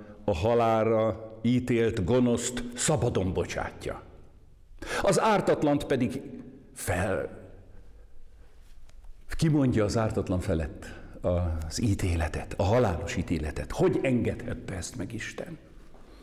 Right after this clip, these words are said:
Azért, hogy megértsd Isten igazságát, a megváltás csodáját. Isten ebben a jelenetben mutatja be a bűnös ember szabadulását Jézus halála árán.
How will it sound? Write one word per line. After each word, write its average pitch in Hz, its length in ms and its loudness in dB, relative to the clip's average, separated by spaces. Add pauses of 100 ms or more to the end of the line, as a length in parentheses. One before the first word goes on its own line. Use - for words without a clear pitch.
(720)
Azért, - 720 0 (260)
hogy - 500 -2 (120)
megértsd 82 600 0
Isten - 400 -2
igazságát, 78 960 -2 (400)
a 123 80 4
megváltás 90 680 2
csodáját. 78 800 -4 (760)
Isten 117 280 2
ebben 107 240 2
a 104 40 4
jelenetben 98 580 2
mutatja 98 520 0
be 90 220 0 (220)
a 117 80 0
bűnös 123 460 2
ember 104 320 2
szabadulását 95 960 0 (300)
Jézus 151 560 2
halála 127 720 4
árán. 82 680 -2